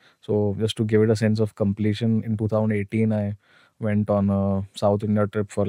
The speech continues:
like, two months or so. And after that, I wrote the book in a year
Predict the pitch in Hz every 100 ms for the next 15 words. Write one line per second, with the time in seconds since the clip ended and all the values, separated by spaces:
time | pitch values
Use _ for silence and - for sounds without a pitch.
0 | 98 - - 110 98 98 98 104 98 127
1 | - _ _ _ _ - 110 101 98 107
2 | - 107 - 110 107 107 110 110 113 113
3 | 110 _ - 107 104 104 104